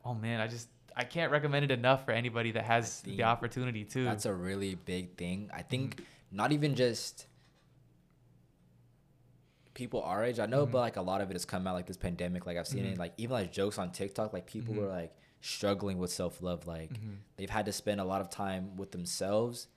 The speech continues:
Speaker 1: Mm-hmm.
Speaker 2: and they didn't really know themselves or understand, like, who they were as a person.
Speaker 1: Mm-hmm.
Speaker 2: And so, like, a lot of us are now, like, when the pandemic happened, you know, we were in college, and now a lot of us are maybe, like, a year, year and a half removed from college.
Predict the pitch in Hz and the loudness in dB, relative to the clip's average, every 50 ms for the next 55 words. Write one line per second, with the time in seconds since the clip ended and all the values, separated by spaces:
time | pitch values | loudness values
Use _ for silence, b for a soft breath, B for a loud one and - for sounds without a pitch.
0 | _ _ - 131 117 120 117 120 120 98 98 95 95 92 92 90 87 101 107 110 | _ _ -10 -8 -6 -6 -4 -4 -4 -4 -4 -4 -4 -4 -4 -4 -4 -4 -4 -4
1 | 98 98 90 90 92 95 90 95 95 - - 104 98 90 95 92 - 87 92 92 | -4 -6 -4 -4 -4 -4 -4 -4 -6 -4 -2 -2 -2 -2 -2 -4 -4 -4 -4 -6
2 | 87 - - 92 92 87 87 85 - 98 92 92 87 87 90 90 87 87 - - | -4 -4 -2 -2 0 0 -2 -4 -4 -4 -2 -2 -2 -2 -2 -2 -4 -4 -4 -2
3 | 98 98 156 143 - - 98 - - - - - 95 92 92 90 90 87 85 - | 0 2 2 2 2 2 2 0 0 -2 -2 -2 -2 0 0 -2 -2 -4 -6 -8
4 | - b b b b b b b b b - 90 95 110 123 131 120 117 110 - | -14 b b b b b b b b b -4 2 4 6 6 6 4 2 2 0
5 | 104 98 101 101 101 98 95 95 95 92 90 87 - - - _ _ _ _ _ | 0 2 2 2 2 2 2 2 0 0 -2 -4 -6 -10 -18 _ _ _ _ _
6 | - 104 101 - - 107 98 98 117 110 104 90 90 110 120 120 - 110 104 98 | -10 -8 -8 -6 -4 -2 0 2 2 2 2 0 2 2 2 2 2 0 -2 -2
7 | 98 98 98 95 95 95 95 92 95 B B B B B B _ - 101 107 104 | -4 -4 -2 -2 0 0 0 -2 -4 B B B B B B _ -2 0 2 2
8 | 95 90 87 - - 92 95 98 98 95 90 92 87 90 95 98 98 95 90 92 | 2 0 0 0 0 2 4 4 2 2 0 -2 -2 0 2 2 2 2 2 2
9 | 95 98 98 95 92 87 - 90 87 87 85 85 87 b b b b b b _ | 2 2 0 -2 -4 -4 -4 -4 -4 -4 -6 -8 -12 b b b b b b _
10 | - 101 107 104 92 - 87 82 85 92 98 101 98 92 95 101 98 98 92 92 | -6 -2 -2 -2 -2 -2 -4 -6 -4 -2 -2 -2 0 0 0 -2 -2 -2 -2 -2
11 | 90 - 90 87 98 104 - 98 95 - 95 92 92 92 92 92 92 90 - | -4 -4 -4 -4 -4 -4 -6 -8 -6 -4 -2 0 0 0 -2 -4 -6 -8 -14